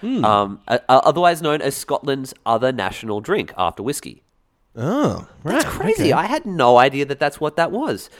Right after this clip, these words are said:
Speaker 1: Yeah. I've seen it around, I think, in, like, maybe specialty groceries or whatever. Like,
Speaker 2: Sure.
Speaker 1: or, like, I don't know, like, overseas, maybe?
Speaker 2: Uh-huh.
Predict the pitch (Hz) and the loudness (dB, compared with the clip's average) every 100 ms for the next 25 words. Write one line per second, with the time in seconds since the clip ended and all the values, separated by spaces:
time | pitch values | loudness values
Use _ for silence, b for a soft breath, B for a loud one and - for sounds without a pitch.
0 | b _ 208 311 165 95 - _ _ _ | b _ 0 2 2 0 -10 _ _ _
1 | 220 285 - - 294 370 185 113 - 135 | 2 2 2 -2 4 4 4 0 2 4
2 | 180 107 - 165 - 127 135 120 196 - | 4 2 -4 -10 -8 -6 -4 -4 -4 -2
3 | 147 135 127 - - 131 127 - 127 123 | 0 0 -2 -6 -4 0 0 0 0 0
4 | 127 120 113 110 127 113 107 113 104 98 | -2 0 0 2 0 0 -2 -2 -2 -2
5 | 101 131 101 - 175 - - - _ _ | -4 -4 -4 2 4 4 2 -8 _ _
6 | _ 107 107 98 - _ - 113 98 104 | _ -2 -2 -2 -10 _ -8 -4 -2 -2
7 | 107 104 73 107 104 - 110 135 - - | -2 -6 -6 -6 -4 -4 -2 -2 -4 -2
8 | 143 165 202 202 _ - 139 151 | 2 2 2 -2 _ -2 0 0